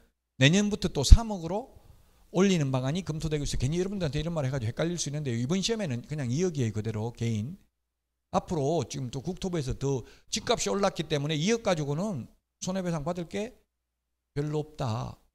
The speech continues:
그래서 제가 연수교육 주 시골에 가서 충청도에 가서 해보니까 막 저한테 항의하더라고. 서울 집값하고 여기하고 지금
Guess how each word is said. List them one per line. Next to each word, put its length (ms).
그래서 200
제가 200
연수교육 420
주 200
시골에 400
가서 280
충청도에 540
가서 220
해보니까 400
막 120
저한테 340
항의하더라고. 720
서울 260
집값하고 540
여기하고 400
지금 240